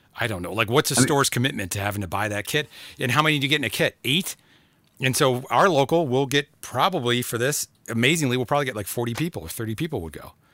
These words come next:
Speaker 1: So he has
Speaker 2: Mm-hmm.
Speaker 1: to buy, what, ten, eight kits? I mean, I,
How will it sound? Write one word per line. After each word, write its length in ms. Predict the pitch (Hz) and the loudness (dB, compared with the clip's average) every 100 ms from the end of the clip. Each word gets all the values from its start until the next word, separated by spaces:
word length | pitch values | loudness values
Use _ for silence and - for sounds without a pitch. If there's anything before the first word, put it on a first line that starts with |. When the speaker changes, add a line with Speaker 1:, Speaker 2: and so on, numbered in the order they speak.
| _ - | _ 0
Speaker 1:
So 140 | 110 | 6
he 100 | 104 | 8
has 80 | 117 | 8
Speaker 2:
Mm-hmm. 20 | 98 | 4
Speaker 1:
to 40 | |
buy, 360 | 101 110 107 104 _ _ _ - - | 2 2 2 -2 _ _ _ -8 -6
what, 200 | - 95 - - | -2 -2 -2 -8
ten, 200 | - 120 101 - | -6 -8 -12 -12
eight 200 | 113 101 | -10 -8
kits? 460 | - 156 - - - | -6 -6 -4 -8 -8
I 60 | |
mean, 140 | 110 107 | -8 -6
I, 140 | 123 | -6